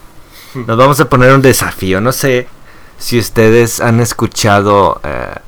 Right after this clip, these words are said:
sobre la lucha. Hay un desafío donde una persona pelea contra cinco personas. A eso le llaman el desafío del guantelete o gauntlet match.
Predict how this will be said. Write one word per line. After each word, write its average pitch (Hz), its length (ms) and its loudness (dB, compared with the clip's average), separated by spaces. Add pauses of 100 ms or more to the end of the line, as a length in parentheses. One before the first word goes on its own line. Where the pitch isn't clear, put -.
(160)
sobre 90 300 -6
la 90 140 -4
lucha. 110 540 -4 (600)
Hay 107 300 -4
un 113 200 -6
desafío 113 720 2
donde 101 320 2
una 101 200 2
persona 110 720 0 (560)
pelea 107 240 0
contra 104 340 0
cinco 127 380 0
personas. 80 640 -8
A 98 60 -6
eso 117 200 -6
le 113 160 -4
llaman 113 480 0
el 107 240 2
desafío 101 420 2
del 110 80 2
guantelete 104 720 -4
o 117 300 2 (360)
gauntlet 98 420 4
match. 85 520 0